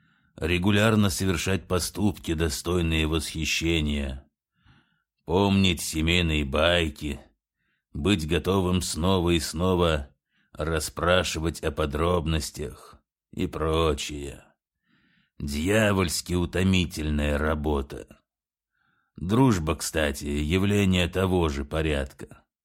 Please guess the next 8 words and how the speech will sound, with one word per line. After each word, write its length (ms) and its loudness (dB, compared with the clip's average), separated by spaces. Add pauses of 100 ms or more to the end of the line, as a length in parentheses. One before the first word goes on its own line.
(680)
Я 280 0
несколько 600 2
раз 240 0
пытался, 800 -2
но 260 0
все 260 -4
время 380 0
забывал, 920 0